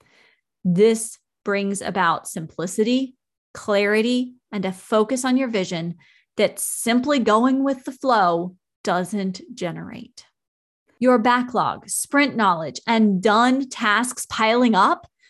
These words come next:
will soon help you to see the benefits of slowing down to craft your vision, your pillars of focus, and the planning that happens for each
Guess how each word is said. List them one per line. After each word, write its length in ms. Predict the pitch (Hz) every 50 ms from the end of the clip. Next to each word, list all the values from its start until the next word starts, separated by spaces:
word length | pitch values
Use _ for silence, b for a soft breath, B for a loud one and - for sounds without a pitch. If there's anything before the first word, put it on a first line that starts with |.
| _ _ -
will 260 | 247 262 294 294 277
soon 480 | 262 - - 311 302 302 311 320 320
help 300 | 302 277 277 247 247 247
you 120 | 254 254 254
to 120 | 254 262
see 240 | 247 254 - 262 254
the 100 | 226 226
benefits 540 | 185 - 208 202 226 226 - 277 269 269 -
of 120 | - 190 -
slowing 600 | - - - 226 220 220 220 226 254 262 254 254
down 280 | 240 214 196 196 196 196
to 120 | - 220
craft 500 | 220 - - 202 180 190 185 - _ -
your 160 | 190 190 190
vision, 580 | 170 175 165 156 - 151 120 - - 180 185 - _ _ _ _ _ _ _ _ _
your 140 | 208 196 185
pillars 480 | 185 - - 214 202 202 226 226 220
of 120 | 247 240 240
focus, 480 | - - 185 185 185 190 175 180 - b b b b b b
and 160 | - 220 214 202
the 60 | 202
planning 560 | 208 - - - 226 220 226 233 254 254 254
that 120 | 247 240
happens 440 | 240 - 208 202 202 208 196 185 -
for 240 | - 208 196 - - _
each 460 | - 202 220 220 247 - - - _